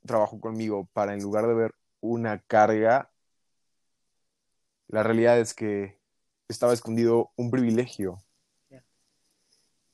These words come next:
Speaker 1: Muchas veces no valoramos nuestras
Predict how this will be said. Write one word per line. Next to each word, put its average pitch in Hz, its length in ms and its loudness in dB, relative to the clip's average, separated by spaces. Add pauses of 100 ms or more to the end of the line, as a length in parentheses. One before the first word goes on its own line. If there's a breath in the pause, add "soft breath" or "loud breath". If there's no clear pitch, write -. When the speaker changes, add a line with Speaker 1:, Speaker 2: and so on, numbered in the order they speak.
Speaker 1:
Muchas 135 320 4
veces 139 340 4
no 127 140 6
valoramos 120 760 2
nuestras 104 560 -6